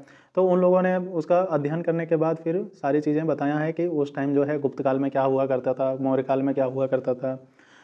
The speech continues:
आपका जाके, अ, जैसे कि बौद्ध धर्म हो गया, जैन धर्म हो गया,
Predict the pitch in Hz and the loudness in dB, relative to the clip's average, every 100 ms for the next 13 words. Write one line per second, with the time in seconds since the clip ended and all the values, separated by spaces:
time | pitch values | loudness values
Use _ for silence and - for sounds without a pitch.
0 | _ 139 - 143 143 143 143 - - _ | _ -8 0 2 2 2 0 -6 -20 _
1 | _ _ - 139 135 135 135 156 143 139 | _ _ -2 0 2 0 -6 -8 -2 -2
2 | 135 135 139 135 139 139 139 139 135 139 | -2 0 2 4 4 4 2 0 2 2
3 | 135 139 139 139 139 135 135 135 | 2 2 0 0 -2 0 0 0